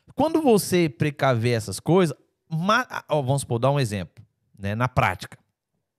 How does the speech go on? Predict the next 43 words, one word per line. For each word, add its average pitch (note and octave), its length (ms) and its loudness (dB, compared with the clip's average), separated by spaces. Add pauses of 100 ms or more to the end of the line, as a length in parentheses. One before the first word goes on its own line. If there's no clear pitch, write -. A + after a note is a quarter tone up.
(920)
É, C#3 500 2
a C3+ 100 2
ruim, C3+ 380 2 (920)
né, F#2 340 -6
ela C3+ 280 0
odeia, D#3 560 0 (840)
ela G#2+ 220 -2
odeia C3 500 0 (640)
que - 80 -8
eu D3+ 140 0
peça C#3+ 400 -2
pra C#3+ 180 -2
ela C#3+ 180 0
duas C#3+ 300 -4
coisas. G2 540 -8 (340)
É A2 80 -8
tipo - 200 -8
assim, C3+ 120 -4
eu A#2+ 40 -2
pedi C3 200 -6
pra D#3 160 0
ela E3 160 2
agora D#3 240 0
essa E3+ 140 -8
caneta. E3 480 -4 (1400)
Ela G#2+ 260 -2
não A#2+ 160 -2
quer G#3 200 -2
que - 100 -2
eu C#3+ 60 0
vou B2 120 -2
lá B2 160 0
e A#2 40 -4
cham-, A2+ 240 -10
e A#2 120 -6
pergunte A#2 480 -4
pra C3 140 -4
ela B2 120 -2
de C3+ 60 -6
novo, E3 200 -4
"Cadê B2+ 240 -4
aquela C3+ 240 -6
caneta?" D#3+ 460 -8